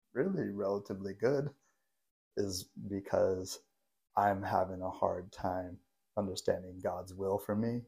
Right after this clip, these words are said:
is to be thankful. He wants us to be thankful, first to him. I mean, listen, how often will you hear people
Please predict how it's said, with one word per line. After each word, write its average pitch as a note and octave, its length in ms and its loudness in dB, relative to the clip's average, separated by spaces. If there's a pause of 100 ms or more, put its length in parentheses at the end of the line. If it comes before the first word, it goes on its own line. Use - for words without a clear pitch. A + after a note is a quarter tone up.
is G2 160 -8
to - 120 -4
be F#2 140 -6 (100)
thankful. - 520 -12 (1000)
He C#3+ 80 4 (240)
wants G2+ 440 4
us F2+ 280 -6
to - 100 -8
be F#2 140 -10
thankful, - 420 -6 (680)
first G#2+ 280 0
to G#2+ 80 2
him. G2 240 -4 (680)
I A2+ 60 8
mean, A2 200 4
listen, A2 480 6 (200)
how B2+ 380 8 (140)
often G#2+ 580 2 (320)
will G#2+ 180 2
you G2+ 180 -2
hear G2+ 320 0
people F#2 520 -6